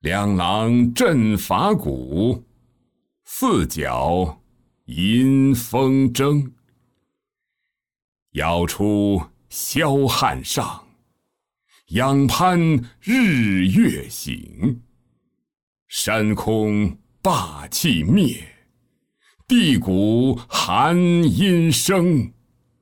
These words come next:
辽阔云海晚，苍茫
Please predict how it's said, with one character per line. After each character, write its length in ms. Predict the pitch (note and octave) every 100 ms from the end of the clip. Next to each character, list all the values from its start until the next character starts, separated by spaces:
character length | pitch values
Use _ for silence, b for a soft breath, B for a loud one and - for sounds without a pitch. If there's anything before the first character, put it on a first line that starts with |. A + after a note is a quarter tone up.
| _ _ _ _ _ _ _ _
辽 440 | - D#2 F2+ A2 A2+
阔 540 | - A#2 F#2+ - - - - _ _
云 540 | - E2+ A2+ C#3 E3+ D3
海 380 | - F#2+ B2+ F3
晚， 760 | D#2 C#2 - - - A#2+ A#2+ _ _ _ _ _ _ -
苍 320 | - A#3 B3+
茫 680 | A3+ D3+ F2 G#2 C#3 D#3+